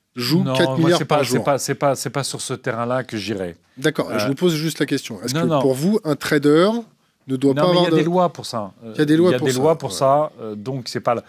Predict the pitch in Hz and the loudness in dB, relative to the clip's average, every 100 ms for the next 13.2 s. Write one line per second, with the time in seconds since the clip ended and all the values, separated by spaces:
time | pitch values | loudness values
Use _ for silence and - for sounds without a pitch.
0 | - - 110 - 113 104 95 _ _ _ | -14 -8 -8 -6 -8 -8 -8 _ _ _
1 | 123 156 139 120 123 120 147 - 156 139 | -4 0 0 2 0 0 -2 -2 -2 -2
2 | 120 - - 131 107 107 107 131 - 147 | -4 -6 -8 -8 -6 -4 -2 -4 -6 -8
3 | 110 110 110 117 160 - 120 123 120 110 | -6 -6 -4 -2 -4 -8 -14 -12 -10 -8
4 | 113 117 131 151 165 123 113 165 - 120 | -6 -4 -2 -2 -2 -8 -6 -6 -4 -8
5 | - 135 151 - 120 120 135 110 131 113 | -8 -8 -8 -8 -8 -6 -8 -6 -4 -2
6 | 117 - 82 - _ _ _ _ _ _ | -4 -4 -8 -12 _ _ _ _ _ _
7 | 92 117 151 147 147 135 151 175 _ _ | -4 0 0 0 0 0 -2 -6 _ _
8 | _ 107 131 131 117 98 - - _ _ | _ -4 -2 -2 -4 -4 -10 -16 _ _
9 | - 104 - - 101 165 - 160 143 127 | -20 -20 -18 -8 -2 -2 -2 -2 -2 -4
10 | 110 107 127 120 123 156 - _ - - | -6 -6 -4 -4 -4 -8 -10 _ -14 -10
11 | 120 113 147 160 135 123 - 131 156 - | -8 -6 -4 -4 -6 -6 -4 -2 -4 -10
12 | _ _ - 123 120 110 120 117 - - | _ _ -6 -2 0 0 -2 -4 -8 -6
13 | 117 | -8